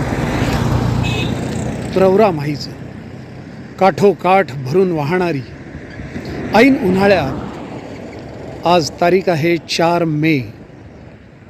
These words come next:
सर्वत्र आपण बातम्या बघतोय उन्हाळ्याच्या, तापमान वाढीच्या,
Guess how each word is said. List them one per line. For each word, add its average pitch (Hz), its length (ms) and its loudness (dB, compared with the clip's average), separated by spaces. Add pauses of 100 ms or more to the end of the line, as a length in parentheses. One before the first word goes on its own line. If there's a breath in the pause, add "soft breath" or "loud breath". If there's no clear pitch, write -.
(240)
सर्वत्र 220 560 2
आपण 170 260 0
बातम्या 151 320 -2
बघतोय 180 480 -2 (680)
उन्हाळ्याच्या, 190 680 4 (1500)
तापमान 180 440 4
वाढीच्या, 175 560 2